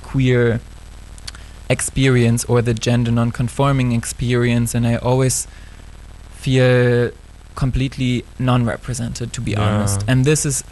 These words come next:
Speaker 1: a little bit why I'm doing what I'm doing now, trying to raise awareness and trying to create visibility for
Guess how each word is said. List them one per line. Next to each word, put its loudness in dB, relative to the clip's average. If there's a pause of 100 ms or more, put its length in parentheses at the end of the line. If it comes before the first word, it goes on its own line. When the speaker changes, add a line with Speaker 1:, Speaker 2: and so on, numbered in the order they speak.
(140)
Speaker 1:
a 4
little 2
bit -2
why 0 (440)
I'm 0
doing -2
what 2
I'm 0
doing -2
now, 0
trying -4
to -8
raise -2 (540)
awareness 2
and -2
trying 0
to -6
create 0
visibility 0
for 0